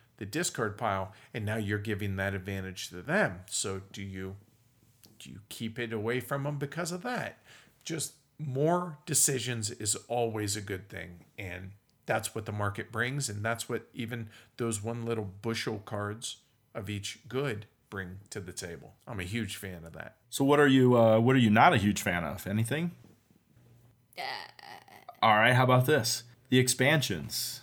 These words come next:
Speaker 2: that come in the second edition. So the New Society and the Banquet expansions, those are older expansions, and by and large, those are,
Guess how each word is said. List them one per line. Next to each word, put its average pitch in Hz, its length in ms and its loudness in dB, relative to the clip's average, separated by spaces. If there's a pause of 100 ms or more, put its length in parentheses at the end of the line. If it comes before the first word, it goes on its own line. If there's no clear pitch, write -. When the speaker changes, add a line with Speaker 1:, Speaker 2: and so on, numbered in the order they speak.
(100)
Speaker 2:
that - 240 -2
come 120 180 4
in 113 80 6
the 107 60 2
second 113 340 2
edition. 95 540 0
So 113 180 0
the 107 140 2
New 147 180 8
Society 139 760 6 (640)
and 120 140 6
the 110 60 6
Banquet 131 440 4
expansions, 165 800 -2 (220)
those 165 200 8
are 131 120 8
older 110 380 6
expansions, 95 800 -2
and 113 220 4
by 143 160 8
and 147 100 4
large, 120 280 6
those 113 260 4
are, 98 260 0